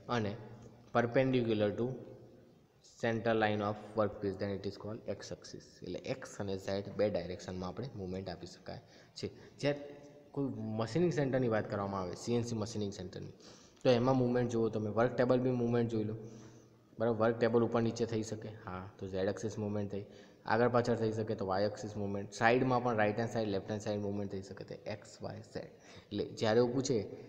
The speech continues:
કે explain with neat sketch of સી એન સી machining center ત્યારે તમારે આકૃતિ દોરવી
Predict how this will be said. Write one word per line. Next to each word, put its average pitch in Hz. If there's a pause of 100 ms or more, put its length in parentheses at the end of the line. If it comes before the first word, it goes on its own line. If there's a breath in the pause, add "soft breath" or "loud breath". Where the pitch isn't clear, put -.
(300 loud breath)
કે - (480)
explain 123
with 113
neat 110
sketch 107 (480)
of 104 (720)
સી 117
એન 113
સી 117
machining 113
center 95
ત્યારે 98
તમારે 98
આકૃતિ 98
દોરવી 92